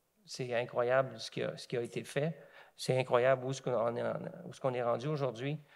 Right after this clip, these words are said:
Et, euh, vous avez mes sincères remerciements et félicitations pour le travail accompli. Euh, chapeau bas pour un travail, euh, fantastique et surtout un travail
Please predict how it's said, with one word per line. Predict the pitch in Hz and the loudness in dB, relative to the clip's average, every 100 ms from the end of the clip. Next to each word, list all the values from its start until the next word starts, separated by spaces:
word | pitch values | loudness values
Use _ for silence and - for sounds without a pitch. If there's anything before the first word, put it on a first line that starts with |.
| - - - | -20 -16 -8
Et, | - 120 113 | -4 0 2
euh, | 107 110 110 107 | 2 2 0 -2
vous | 113 113 | -4 -2
avez | 113 127 127 | -2 -2 -4
mes | 120 117 117 113 | -4 -4 -6 0
sincères | 147 139 143 139 135 117 117 117 | 0 2 2 4 2 0 -2 0
remerciements | 127 123 - 123 131 | 0 -2 -4 -2 -2
et | 120 | -4
félicitations | - 123 120 - 127 - | -8 -8 -6 -4 -2 -2
pour | 131 | -4
le | 120 | -4
travail | 120 123 120 | -2 0 0
accompli. | - 113 110 127 135 - - - - | -2 -6 -6 -10 -10 -16 -20 -20 -6
Euh, | - 110 - - - - - _ _ | -2 -2 -2 -4 -8 -16 -20 _ _
chapeau | - - 131 127 | 0 4 4 2
bas | 120 131 131 - - | 4 4 4 -6 -10
pour | - 117 | -6 -4
un | 117 | -2
travail, | 117 113 120 117 117 | 2 4 4 4 2
euh, | 113 | -2
fantastique | 113 123 120 - - - - | 0 -2 -2 -6 -8 -8 2
et | 147 151 139 | 4 4 2
surtout | - 131 - 139 | -2 0 4 4
un | 120 | 6
travail | 123 123 131 123 | 6 8 6 4